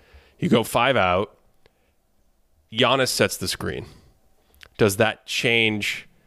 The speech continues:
the equation? Does that make it extra difficult to defend because of his role gravity. In other words, is there, is there something there between your two stars right away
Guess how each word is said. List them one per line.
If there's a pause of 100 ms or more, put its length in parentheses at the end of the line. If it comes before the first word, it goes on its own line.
(180)
the
equation?
Does
that
make
it (220)
extra
difficult
to
defend (560)
because
of
his
role
gravity.
In
other
words,
is
there, (160)
is
there
something
there
between
your
two
stars
right
away